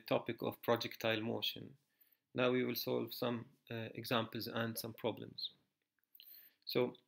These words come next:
look at your book, page forty-three, you have this example.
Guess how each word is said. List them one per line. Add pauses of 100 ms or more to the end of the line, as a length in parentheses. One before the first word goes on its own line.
(580)
look
at
your
book, (120)
page
forty-three,
you
have
this
example.